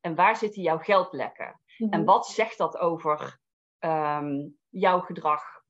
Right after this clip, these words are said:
Speaker 1: met geld? Dus hoe komt het dat je dus telkens in die valkuil trapt?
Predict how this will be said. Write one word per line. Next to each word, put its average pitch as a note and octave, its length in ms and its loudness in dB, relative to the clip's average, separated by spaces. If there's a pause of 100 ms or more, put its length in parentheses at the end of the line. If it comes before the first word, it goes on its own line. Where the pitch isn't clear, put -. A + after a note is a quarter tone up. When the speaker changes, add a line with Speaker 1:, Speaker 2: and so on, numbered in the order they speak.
(100)
Speaker 1:
met D3+ 320 -6
geld? G#3+ 320 2
Dus D3+ 140 -6
hoe F3+ 420 -6
komt C#4 340 4
het D#3+ 320 -2
dat G#3 220 -4
je A3+ 60 -10
dus G3 160 -12
telkens A3+ 260 0
in F#3+ 100 -2
die F3+ 120 -4
valkuil F3+ 500 4
trapt? C#3+ 480 -2